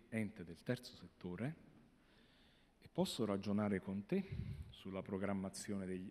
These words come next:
sulla, sulla programmazione di zona, sulla programmazione dei servizi, sulla progettazione degli interventi,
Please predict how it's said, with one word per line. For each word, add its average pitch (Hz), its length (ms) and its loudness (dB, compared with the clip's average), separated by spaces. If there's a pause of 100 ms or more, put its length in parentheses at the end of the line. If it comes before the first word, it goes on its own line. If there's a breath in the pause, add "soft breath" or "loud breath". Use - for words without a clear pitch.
(120)
sulla, 101 300 0 (100)
sulla 101 320 2
programmazione 98 720 2
di 92 120 -4
zona, 123 460 4 (480 loud breath)
sulla 120 300 6
programmazione 101 640 6
dei 95 120 0
servizi, 107 500 2
sulla 117 280 6
progettazione 104 800 0
degli 95 220 0
interventi, 95 760 -2